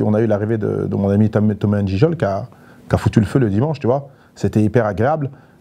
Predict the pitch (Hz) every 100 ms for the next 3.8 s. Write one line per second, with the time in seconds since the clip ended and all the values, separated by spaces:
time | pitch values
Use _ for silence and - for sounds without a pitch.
0 | _ - - 202 185 180 147 131 120 120
1 | 117 117 117 113 107 - - - - -
2 | - 107 139 190 180 156 147 123 147 147
3 | - 127 117 107 101 98 98